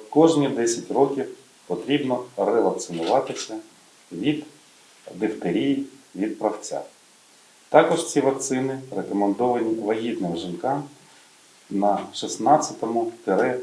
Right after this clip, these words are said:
тридцять другому тижні вагітності. Е, якщо у жінки декілька вагітностей, то під час кожної з них вона повинна вакцинуватися від правцю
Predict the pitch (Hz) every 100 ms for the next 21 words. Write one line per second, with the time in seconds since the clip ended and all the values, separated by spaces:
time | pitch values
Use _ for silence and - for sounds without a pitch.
0 | - - 131 - 90 104 131 - 104 87
1 | - 104 104 92 85 80 73 - - -
2 | - - - - - - - - - -
3 | - - 92 85 85 82 - - 107 110
4 | - 143 143 143 - - - 101 95 120
5 | 120 107 107 92 - - - - 90 113
6 | 143 143 139 131 120 117 117 117 104 -
7 | - 95 95 - - 104 92 95 - 98
8 | 92 - 98 95 95 85 82 78 87 98
9 | 151 - - - 90 87 - 85 98 95
10 | 82 - 90 85 - 90 85 80 - -
11 | - - - - - - - - 90 95
12 | - 87 82 - -